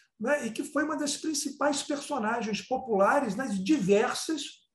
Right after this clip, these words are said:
né, eh, lutas populares da Bahia, né, no século dezenove,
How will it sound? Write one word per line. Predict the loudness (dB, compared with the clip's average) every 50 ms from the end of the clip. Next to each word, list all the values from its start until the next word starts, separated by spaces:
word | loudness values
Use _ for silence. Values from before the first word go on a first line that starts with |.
| _ _ _ _ _ _
né, | -4 -2 0 0 0 0 -2 0 4
eh, | 4 6 6
lutas | 6 2 2 0 -2 -2 -4 -4
populares | -4 -4 -4 -4 -2 0 2 4 4 4 2 0 -4 -6 -4
da | -4 -4 -2
Bahia, | 0 0 2 2 0 0 -2 -2 -2 -2 -4 -6 -14 _ _ _ _ _ -4
né, | -2 0
no | 0 0 0
século | 0 0 0 0 0 -4 -4
dezenove, | 0 2 2 2 2 2 0 0 0 -2 -4 -8